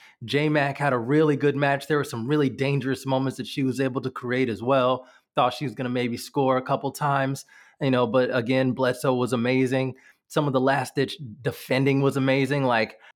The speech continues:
uh, I just, <laughs> I'm still wa-, like, I still can't believe I watched that. Like, that was just such an incredible match. And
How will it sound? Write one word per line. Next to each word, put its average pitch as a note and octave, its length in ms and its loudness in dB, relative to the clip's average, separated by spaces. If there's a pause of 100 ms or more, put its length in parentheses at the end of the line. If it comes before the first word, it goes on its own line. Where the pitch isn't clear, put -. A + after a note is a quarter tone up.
(140)
uh, A2+ 160 2 (400)
I C#3+ 140 4
just, - 440 -4 (480)
<laughs> - 480 -10
I'm G3+ 180 6
still E3+ 340 6
wa-, D#3+ 200 6
like, D3+ 160 4
I F3 140 2
still F3+ 240 2
can't E3+ 240 2
believe D#3+ 280 6
I C3+ 60 6
watched C3+ 380 2
that. G2+ 220 -2
Like, A#2+ 180 0
that D#3+ 180 4
was E3 200 0
just - 500 -4
such E3+ 400 0
an D3 100 -2
incredible D3 640 0
match. D#3 320 2 (360)
And G#3+ 440 4